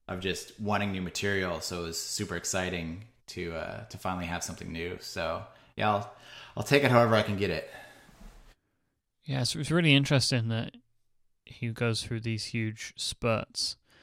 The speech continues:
Speaker 1: Mm-hmm.
Speaker 2: And, like, there's one here, oh, in twenty, in twenty twelve, Silver and Gold. That's
Speaker 1: Mm-hmm.
Speaker 2: like a four C D, five
Speaker 1: Yeah.
Speaker 2: C D epic.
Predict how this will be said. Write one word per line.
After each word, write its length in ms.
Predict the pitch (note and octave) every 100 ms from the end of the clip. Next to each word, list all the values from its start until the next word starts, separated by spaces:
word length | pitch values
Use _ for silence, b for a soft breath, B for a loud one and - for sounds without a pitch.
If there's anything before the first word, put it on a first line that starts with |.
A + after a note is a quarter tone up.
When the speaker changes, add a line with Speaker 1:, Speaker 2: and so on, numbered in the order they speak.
| b b b
Speaker 1:
Mm-hmm. 140 | A#2+
Speaker 2:
And, 100 | B2
like, 220 | B2+ A2
there's 180 | - B2+
one 200 | C3+ D#3
here, 320 | C3 C3+ A#2 G#2+ -
oh, 220 | - A#2+ G#2
in 140 | - A#2
twenty, 400 | - B2+ A#2+ A#2
in 180 | A2+ A#2
twenty 240 | - C#3 A#2+
twelve, 480 | - B2 G#2+ G2+
Silver 420 | A2+ - A#2+ A2 A2
and 140 | G#2+
Gold. 480 | A2 G#2 G2 - - _ _ _ _ _ _ _ _ -
That's 400 | A#2+ B2 A2+ G#2+
Speaker 1:
Mm-hmm. 80 | A#2+
Speaker 2:
like 280 | A#2 A2 -
a 40 |
four 680 | A#2 - - B2+ A#2+ A#2+ A#2
C 320 | - - A2+
D, 400 | G#2+ A2 G#2 G2+ - _ _ _ _ _ - B B B B B
five 240 | - C3+
Speaker 1:
Yeah. 320 | D3+ B2 A2
Speaker 2:
C 100 | A2+
D 80 | A#2
epic. 540 | A#2 - A2 - -